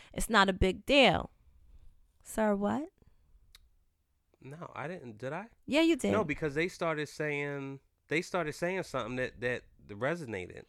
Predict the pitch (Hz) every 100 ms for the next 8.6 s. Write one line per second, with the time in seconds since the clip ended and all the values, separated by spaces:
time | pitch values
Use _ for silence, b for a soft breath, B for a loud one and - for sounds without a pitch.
0 | - 127 190 - 139 120 113 - 104 110
1 | 107 98 82 107 123 120 92 - _ _
2 | _ _ _ 226 277 330 - 233 - -
3 | 190 170 - 80 - 175 190 202 180 190
4 | 180 185 131 143 196 151 127 143 120 127
5 | 120 117 - 131 131 110 107 - 127 110
6 | 113 107 - 127 113 90 117 _ _ _
7 | _ - 151 202 170 107 107 208 208 202
8 | 220 240 - 262 165 151